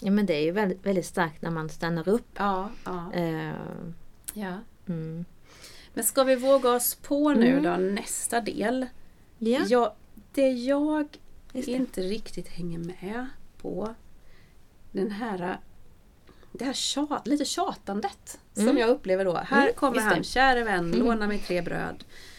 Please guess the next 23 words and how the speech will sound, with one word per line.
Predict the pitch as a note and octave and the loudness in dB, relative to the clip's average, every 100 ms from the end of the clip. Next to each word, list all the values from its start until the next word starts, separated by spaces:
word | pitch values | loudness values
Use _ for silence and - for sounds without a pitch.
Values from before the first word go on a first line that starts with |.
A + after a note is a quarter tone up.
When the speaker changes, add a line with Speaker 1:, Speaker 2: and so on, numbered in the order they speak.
| - - | -18 -4
Speaker 2:
Och | A#3+ B3+ | -2 0
så, | |
så | A#3 A#3+ | 0 -2
säger | - A3 G3 | 0 0 0
den | G#3 A#3+ | -2 0
här | B3 G3 F#3+ F#3 F#3 - - - - - - A3+ - - - | 2 2 2 0 -6 -14 -20 -20 -20 -20 -18 -16 -16 -20 -16
personen | - F#3 G3+ F3+ F3+ F3+ | -8 -6 -2 0 0 0
där | E3+ | 0
inne | E3+ F3+ E3+ | 0 0 -2
då, | F3 D3+ - | -2 -4 -2
"Lämna | - A3+ G#3 G#3 | -2 -2 -2 0
ju | G#3 | -2
mig | G3 G#3 | -2 -2
i | G#3 | -4
fred, | - F3 A3 E3 E3 E3 | -4 -6 -4 -4 -4 -2
jag | F3 | -4
ligger | G3 F#3 | -2 -2
här | F#3 | -2
i | F#3 | -4
sängen | - E3 G#3+ G3+ | -6 -6 -2 -2
med | F#3+ | -2
mina | F#3 F#3 | -2 -2
barn." | D#3 G3 - | -4 -4 -4